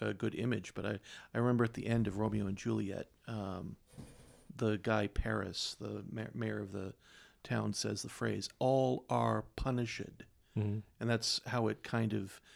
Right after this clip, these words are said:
Speaker 1: makes it look for, with the two innocent, uh, children who died f-, to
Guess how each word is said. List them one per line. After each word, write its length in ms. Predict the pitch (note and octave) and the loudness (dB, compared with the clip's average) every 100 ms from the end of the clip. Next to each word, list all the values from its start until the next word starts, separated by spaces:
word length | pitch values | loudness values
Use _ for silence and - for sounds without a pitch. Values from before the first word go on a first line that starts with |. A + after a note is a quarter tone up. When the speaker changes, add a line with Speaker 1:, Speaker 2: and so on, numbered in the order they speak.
| - - | -20 -2
Speaker 1:
makes 260 | A#2+ A2+ - | 2 2 0
it 100 | - | 0
look 260 | A2+ G#2+ - - | 0 0 -4 -12
for, 180 | - C3 | -6 0
with 260 | A2 - | 0 0
the 80 | A2 | -6
two 480 | - B2 A2 A2 - | -2 2 2 2 0
innocent, 560 | A2+ G#2+ - G#2 G#2 - - | 0 0 0 -2 -6 -8 -8
uh, 420 | G#2 G2+ - A#2 - - - _ | -6 -6 -8 -12 -16 -20 -20 _
children 400 | - A2+ G#2+ A2 | -4 -2 0 -2
who 340 | A2 G#2 G#2 A2+ A2+ | -2 -2 -4 -6 0
died 400 | A#2 A2 G#2 G2+ | 2 2 0 -4
f-, 160 | - | -8
to 320 | - A2 G#2 | -4 -2 -2